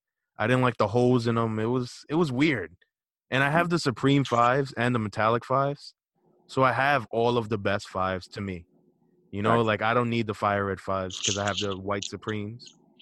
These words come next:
Speaker 1: And then I have the Camo Supremes. And then I have the black pair of fives, you know? I don't need anything else after that. And they're not even that comfortable of a shoe, if we're being
Speaker 2: Oh.
Speaker 1: honest.
Speaker 2: I respect it.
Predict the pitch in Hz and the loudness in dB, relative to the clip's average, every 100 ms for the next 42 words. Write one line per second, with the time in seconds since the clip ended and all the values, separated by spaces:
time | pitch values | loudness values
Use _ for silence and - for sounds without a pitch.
0 | - _ _ - 104 110 113 117 110 110 | -14 _ _ -8 -4 0 0 0 -2 -2
1 | 127 131 110 101 101 98 95 98 101 104 | -2 -2 -4 -6 -6 -6 -8 -8 -6 -4
2 | 107 101 _ - 107 107 104 117 123 123 | -6 -10 _ -8 -6 -4 -2 0 0 0
3 | 120 120 107 127 113 92 92 104 110 120 | -2 -2 -2 -2 -2 -4 -8 -4 -4 -2
4 | 120 120 117 98 92 95 95 90 - 95 | -4 -4 -4 -6 -10 -12 -12 -12 -10 -10
5 | - 92 92 95 _ - - 120 123 135 | -10 -14 -14 -14 _ -16 -4 -2 0 2
6 | 135 123 113 107 107 101 98 95 92 - | 0 0 -2 -2 -6 -6 -6 -8 -10 -12
7 | 87 - _ _ _ _ _ - - 95 | -14 -14 _ _ _ _ _ -16 -10 -6
8 | 95 90 85 82 82 - _ _ _ _ | -4 -4 -6 -8 -16 -20 _ _ _ _
9 | _ _ - 104 104 - 87 - - | _ _ -10 -8 -8 -4 -4 -4 -10